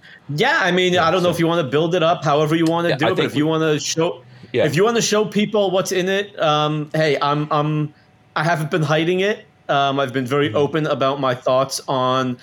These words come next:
Speaker 2: Mm-hmm.
Speaker 1: common sense gun law and the reasons why America should embrace them.
Speaker 2: Mm-hmm.
Speaker 1: Um, it's pissed some people off. Some people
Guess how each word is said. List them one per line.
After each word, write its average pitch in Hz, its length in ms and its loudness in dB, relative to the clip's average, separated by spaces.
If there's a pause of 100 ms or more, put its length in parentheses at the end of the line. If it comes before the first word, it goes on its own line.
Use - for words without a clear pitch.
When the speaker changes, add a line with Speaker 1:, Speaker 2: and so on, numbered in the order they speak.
Speaker 2:
Mm-hmm. 117 240 -4
Speaker 1:
common 135 320 0
sense 135 300 -2
gun 131 240 0
law 131 400 2
and 123 200 0
the 120 100 2
reasons 123 360 0
why 120 180 2
America 117 380 -2
should 117 160 -6
embrace 113 380 -2
them. 170 300 -2 (360)
Speaker 2:
Mm-hmm. 120 120 -6
Speaker 1:
Um, 120 280 4
it's 117 140 -2
pissed - 360 -2
some 135 200 -2
people 135 340 0
off. 147 300 2
Some - 340 -4
people 131 720 0